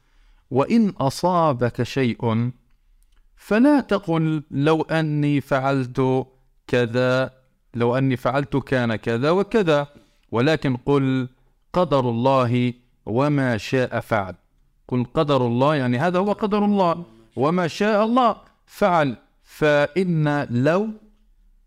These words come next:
تفتح عمل الشيطان. الحديث فضيلة الدكتور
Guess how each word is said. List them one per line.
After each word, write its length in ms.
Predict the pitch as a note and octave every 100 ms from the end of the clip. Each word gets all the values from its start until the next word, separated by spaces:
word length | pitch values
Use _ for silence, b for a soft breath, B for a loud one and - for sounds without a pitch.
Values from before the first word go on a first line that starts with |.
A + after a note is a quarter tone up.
| _ _
تفتح 720 | F#3+ F#3 - E3+ D3 D3 C#3+ C#3+ _ _ _
عمل 580 | A2+ B2+ C#3 C3+ C3 C3 - _ _ _ _ -
الشيطان. 600 | F3 - A#2 G2+ G2+ F#2+ F#2+ _ _ _ _ -
الحديث 400 | C#3 C3+ D3+ A#3
فضيلة 260 | - G3 G#3
الدكتور 720 | F#3 E3+ - G#3+ A3 A3 G#3+